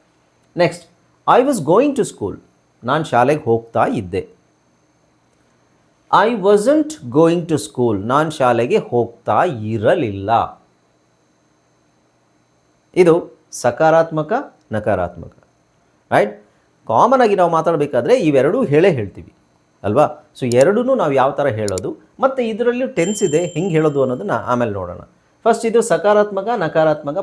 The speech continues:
ಪಾಸಿಟಿವ್ ಸೆಂಟೆನ್ಸ್, ನೆಗೆಟಿವ್ ಸೆಂಟೆನ್ಸ್, ಓಕೆ? ಅದಾದ್ಮೇಲೆ ಮಾತಾಡ್ಬೇಕಾದ್ರೆ ನಾವು ಪಾಸಿಟಿವ್, ನೆಗೆಟಿವ್ ಮಾತ್ರ ಹೇಳ್ತೀವಿ, ಆ ಪ್ರಶ್ನೆಗಳನ್ನ ಕೇಳ್ತೀವಿ ಅಲ್ವಾ? ಪ್ರಶ್ನೆಗಳನ್ನ ಸಾಮಾನ್ಯವಾಗಿ ನಾವು ಪ್ರಶ್ನೆಗಳನ್ನ ಕೇಳ್ತೀವಿ. ಪ್ರಶ್ನೆಗಳನ್ನ ಕೇಳಬೇಕಾದ್ರೆ ಕಾಮನ್ ಆಗಿ ನಾವು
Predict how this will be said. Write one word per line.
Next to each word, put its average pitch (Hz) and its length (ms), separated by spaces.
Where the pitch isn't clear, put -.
ಪಾಸಿಟಿವ್ 156 360
ಸೆಂಟೆನ್ಸ್, 160 380
ನೆಗೆಟಿವ್ 120 380
ಸೆಂಟೆನ್ಸ್, 92 360
ಓಕೆ? 160 180
ಅದಾದ್ಮೇಲೆ 170 460
ಮಾತಾಡ್ಬೇಕಾದ್ರೆ 208 600
ನಾವು 160 180
ಪಾಸಿಟಿವ್, 160 460
ನೆಗೆಟಿವ್ 156 240
ಮಾತ್ರ 180 280
ಹೇಳ್ತೀವಿ, 147 360
ಆ - 20
ಪ್ರಶ್ನೆಗಳನ್ನ 185 520
ಕೇಳ್ತೀವಿ 95 340
ಅಲ್ವಾ? 110 220
ಪ್ರಶ್ನೆಗಳನ್ನ 147 440
ಸಾಮಾನ್ಯವಾಗಿ 180 400
ನಾವು 151 220
ಪ್ರಶ್ನೆಗಳನ್ನ 170 380
ಕೇಳ್ತೀವಿ. 92 320
ಪ್ರಶ್ನೆಗಳನ್ನ 202 520
ಕೇಳಬೇಕಾದ್ರೆ 123 500
ಕಾಮನ್ 254 300
ಆಗಿ 190 160
ನಾವು 170 120